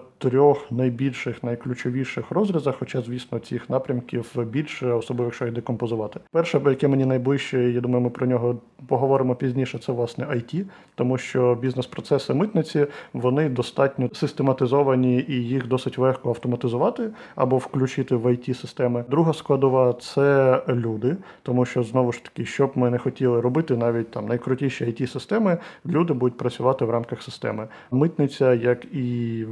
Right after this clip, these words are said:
вже казав, досить сильно асоціюється з корупцією напряму,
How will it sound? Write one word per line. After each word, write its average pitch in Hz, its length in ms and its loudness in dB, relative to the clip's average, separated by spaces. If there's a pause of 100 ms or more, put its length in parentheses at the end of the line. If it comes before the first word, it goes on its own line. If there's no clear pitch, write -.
вже 113 200 -2
казав, 117 420 0 (100)
досить 127 280 -2
сильно 127 180 -2
асоціюється 120 520 -6
з - 60 -16
корупцією 123 460 -4
напряму, 170 400 2